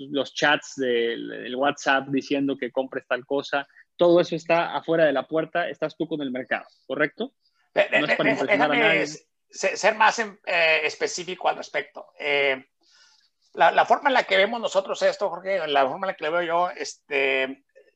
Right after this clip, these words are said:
Speaker 2: somos dos personas en una misma, ¿verdad? Somos el analista y el operador. O sea,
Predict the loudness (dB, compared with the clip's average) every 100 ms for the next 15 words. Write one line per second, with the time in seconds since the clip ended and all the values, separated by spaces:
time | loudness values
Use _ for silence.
0 | -20 -4 0 0 0 -2 -2 -2 -2 -2
1 | -2 -6 -6 -4 -4 -10 -12 -8 -6 -6
2 | -6 -6 -4 -2 0 0 -2 -4 -4 -4
3 | -8 _ _ _ _ _ -4 -2 0 2
4 | 2 2 -4 _ _ _ _ _ _ _
5 | _ _ _ _ _ 0 2